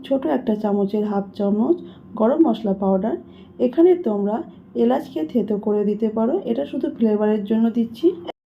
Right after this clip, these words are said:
তারপর দিয়ে দিচ্ছি যে পাউডার দুধটা ঘুরে রেখেছিলাম সেটা, আর দিয়ে দিচ্ছি এখানে যে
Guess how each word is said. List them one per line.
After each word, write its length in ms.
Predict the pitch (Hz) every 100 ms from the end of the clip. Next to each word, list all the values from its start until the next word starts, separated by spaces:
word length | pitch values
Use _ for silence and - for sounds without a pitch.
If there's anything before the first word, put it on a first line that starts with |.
| - - - -
তারপর 320 | 214 220 277 277
দিয়ে 140 | 247 226
দিচ্ছি 360 | 226 226 - 330 440 240 214
যে 80 | 247
পাউডার 340 | 240 202 220 214
দুধটা 220 | 226 240 233
ঘুরে 160 | 233
রেখেছিলাম 420 | 226 226 233 247 269
সেটা, 380 | - 226 - 285 - - - - -
আর 180 | - 277 247
দিয়ে 180 | 233
দিচ্ছি 360 | 226 226 - 277 415 -
এখানে 300 | 233 247 262
যে 140 | 254